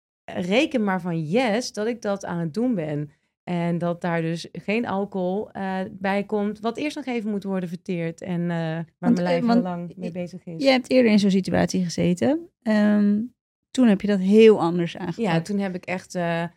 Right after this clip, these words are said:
Speaker 1: heel veel gedronken en gerookt en ben ik echt kilo's afgevallen. En, eh, eh, dat was eigenlijk vreselijk. En nu is het gewoon dat ik, eh,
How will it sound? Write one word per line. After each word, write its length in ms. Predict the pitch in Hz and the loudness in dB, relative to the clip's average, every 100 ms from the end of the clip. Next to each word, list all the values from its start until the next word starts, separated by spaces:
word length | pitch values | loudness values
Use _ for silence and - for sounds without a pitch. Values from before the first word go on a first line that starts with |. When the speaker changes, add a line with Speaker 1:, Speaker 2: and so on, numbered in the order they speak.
| _ _ _ - | _ _ _ -8
Speaker 1:
heel 300 | 175 208 202 | 0 0 0
veel 100 | 170 | -6
gedronken 580 | 165 160 165 165 170 | -12 -10 -8 -6 -8
en 120 | - 165 | -8 -12
gerookt 540 | 170 160 160 156 151 | -10 -8 -6 -8 -12
en 200 | - 165 | -12 -10
ben 100 | 160 | -8
ik 120 | 160 | -10
echt 140 | 160 - | -12 -14
kilo's 300 | 220 185 156 | -8 -8 -8
afgevallen. 680 | - 156 156 151 143 143 139 | -12 -14 -14 -10 -10 -10 -10
En, 300 | 160 156 151 | -12 -12 -12
eh, 280 | 147 143 143 - _ _ _ | -10 -10 -12 -16 _ _ _
eh, 300 | - 147 143 - | -14 -12 -12 -10
dat 160 | - 160 | -10 -10
was 120 | - | -10
eigenlijk 220 | 120 120 - | -14 -16 -6
vreselijk. 680 | 214 226 214 165 135 123 _ _ _ _ _ _ _ _ - | -2 -2 -2 -10 -12 -12 _ _ _ _ _ _ _ _ -10
En 180 | 160 | -6
nu 220 | 160 190 175 | -4 -4 -4
is 100 | 151 | -6
het 140 | 147 | -10
gewoon 260 | - 151 151 | -10 -10 -8
dat 160 | 151 | -10
ik, 200 | 151 147 | -12 -12
eh, 260 | 165 156 | -10 -8